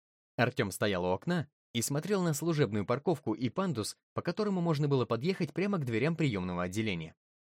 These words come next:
Одноклассница заглянула в палату и постучалась в дверь. «Вообще-то нужно делать наоборот»,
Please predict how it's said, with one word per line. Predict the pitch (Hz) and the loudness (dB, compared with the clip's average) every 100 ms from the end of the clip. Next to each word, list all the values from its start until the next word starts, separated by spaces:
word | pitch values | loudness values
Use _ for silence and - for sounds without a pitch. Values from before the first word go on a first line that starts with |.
| _ _ - | _ _ -2
Одноклассница | 120 107 - 156 139 117 104 | 0 2 0 0 -2 -2 -2
заглянула | 110 123 123 95 | 0 0 0 -2
в | - | -2
палату | 117 147 123 90 _ _ 196 | -2 0 -2 -4 _ _ -4
и | |
постучалась | 196 165 - - 85 87 92 | -2 -2 -2 -4 -4 -4 -6
в | |
дверь. | 92 90 - _ _ _ _ _ - | -4 -4 -4 _ _ _ _ _ -6
«Вообще-то | 139 - 220 208 | -4 -4 -4 -4
нужно | 127 139 147 | -2 0 0
делать | 139 160 147 | 2 0 0
наоборот», | 170 156 151 90 | 0 0 0 -2